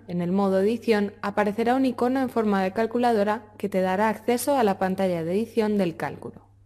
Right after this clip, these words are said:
Mostrar iconos, mostrar u ocultar. Si esta opción está activada, al activar la edición en el calificador,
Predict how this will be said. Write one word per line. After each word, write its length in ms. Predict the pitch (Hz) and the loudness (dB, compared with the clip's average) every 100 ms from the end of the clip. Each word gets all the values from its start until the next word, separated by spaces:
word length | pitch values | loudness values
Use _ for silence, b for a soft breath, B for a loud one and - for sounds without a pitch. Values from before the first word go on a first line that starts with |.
| _ _ _ _ _ - _ _ _ _ _ _ _ _ _ _ _ _ _ - - - - b b b b b b b | _ _ _ _ _ -20 _ _ _ _ _ _ _ _ _ _ _ _ _ -20 -20 -20 -20 b b b b b b b
Mostrar 400 | 233 220 247 285 | -2 0 2 0
iconos, 680 | 277 220 202 170 170 190 - - | 0 0 0 0 -6 -14 -20 -18
mostrar 460 | 185 - 233 262 - | -14 -4 0 0 -2
u 120 | 190 | -4
ocultar. 760 | 190 190 190 208 180 - - b b b b b | -2 -2 -2 0 -2 -4 -20 b b b b b
Si 160 | - 240 | -2 2
esta 180 | 233 254 | 2 2
opción 340 | 247 269 254 | -2 0 2
está 180 | 190 - | 0 -4
activada, 680 | 196 202 220 240 226 269 - - | -2 0 2 2 0 -4 -12 -8
al 160 | - 190 | -4 -2
activar 460 | 185 - 202 226 | -2 -2 2 2
la 80 | 233 | 4
edición 420 | 196 190 - 208 | 2 0 0 0
en 120 | 180 175 | 0 -2
el 120 | 170 | -4
calificador, 680 | 180 175 220 240 226 220 | -4 -2 -2 0 2 0